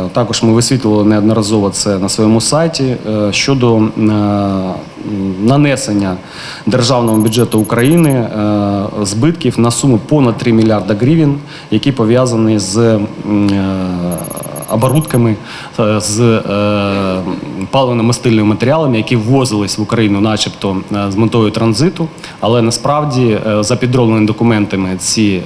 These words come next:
е, е, уявний, скажімо так, транзит відбувався, а ці паливно-мастильні матеріали реалізовувались на внутрішньому ринку. Відповідні кошти, е, не надходили до державного бюджету.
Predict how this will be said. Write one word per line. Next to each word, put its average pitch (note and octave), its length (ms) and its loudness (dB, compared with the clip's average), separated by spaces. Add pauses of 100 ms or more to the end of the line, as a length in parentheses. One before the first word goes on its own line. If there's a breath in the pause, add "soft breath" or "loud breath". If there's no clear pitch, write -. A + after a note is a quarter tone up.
е, G2 340 -4 (1400 loud breath)
е, A2+ 200 2
уявний, C#3 600 2
скажімо A2 340 0
так, G#2+ 200 -4
транзит B2 440 2
відбувався, C#3 720 0
а A2 340 -2
ці C#3+ 320 2
паливно-мастильні A2+ 600 2
матеріали A#2+ 480 2
реалізовувались A#2 720 2
на G#2+ 80 0
внутрішньому G#2+ 560 0
ринку. E2+ 260 -8 (100)
Відповідні A#2 580 2 (240)
кошти, A2+ 580 0
е, F#2+ 40 -2 (100)
не A#2 160 4
надходили A2 540 2
до G2 120 -2
державного G2 480 0
бюджету. - 480 -6